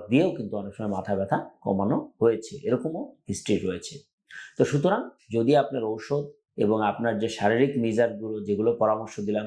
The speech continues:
এগুলো, আহ, থেকে রক্ষা পেয়ে যাওয়ার পরও মাথা ব্যথা থাকে, তারপরে আমরা নার্ভ ব্লক দিয়ে এটাকে করতে পারি।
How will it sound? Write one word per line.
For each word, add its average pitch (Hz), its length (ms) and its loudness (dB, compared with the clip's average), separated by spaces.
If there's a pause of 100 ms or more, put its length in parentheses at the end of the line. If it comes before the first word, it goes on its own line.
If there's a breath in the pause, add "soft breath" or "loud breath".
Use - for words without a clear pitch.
এগুলো, 131 480 2 (260 loud breath)
আহ, 104 360 2
থেকে 113 280 2
রক্ষা 104 380 2
পেয়ে 110 400 0
যাওয়ার 101 300 4 (140)
পরও 131 240 4
মাথা 147 240 -4
ব্যথা 139 200 -4
থাকে, 139 360 -8 (320 soft breath)
তারপরে 156 380 4
আমরা 95 360 -4 (260 soft breath)
নার্ভ 104 340 2
ব্লক 101 300 0
দিয়ে 143 240 0
এটাকে 92 240 -6
করতে 101 300 0
পারি। - 260 2